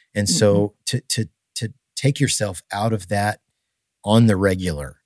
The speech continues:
Speaker 1: and to be
Speaker 2: Yes.
Speaker 1: just a member of the church, like a person who is, who, you know, a sinner in need of a savior, uh, you
Speaker 2: Mm-hmm.
Speaker 1: know, in need of a, a life-changing,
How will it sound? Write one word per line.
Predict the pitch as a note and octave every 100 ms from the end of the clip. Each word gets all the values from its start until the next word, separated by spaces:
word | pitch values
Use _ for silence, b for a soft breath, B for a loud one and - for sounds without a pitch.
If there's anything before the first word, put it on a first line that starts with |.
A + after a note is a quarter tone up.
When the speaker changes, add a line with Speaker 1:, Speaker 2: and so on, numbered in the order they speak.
| _ _ _ -
Speaker 1:
and | G#2 G2+ G2 G2 -
to | G#2
be | E2 G#2+ A2+
Speaker 2:
Yes. | G#2+
Speaker 1:
just | A2+ -
a | G2+
member | F#2+ G2+ A2
of | A2 G2 E2
the | E2
church, | - G#2 F2 -
like | F2+
a | -
person | - A#2 - A2+ G2+ - - -
who | - G#2+
is, | D#2+ - B B B _
who, | -
you | B2 A2
know, | F2+ -
a | F#2+
sinner | - C3+ D#3
in | A#2 F#2+
need | A2+
of | C3
a | F#2+
savior, | - - G2+ B2 E2+ - _ _ _ _
uh, | F2 F2 F2+
you | G#2+ G2+
Speaker 2:
Mm-hmm. | G2
Speaker 1:
know, | G2 - G#2+
in | A2+ G#2+
need | G#2+ C3+
of | G2+
a, | G2 F#2+
a | F#2+
life-changing, | G2 A2 A2 - A#2+ A2+ G#2 G2+ G2 F#2+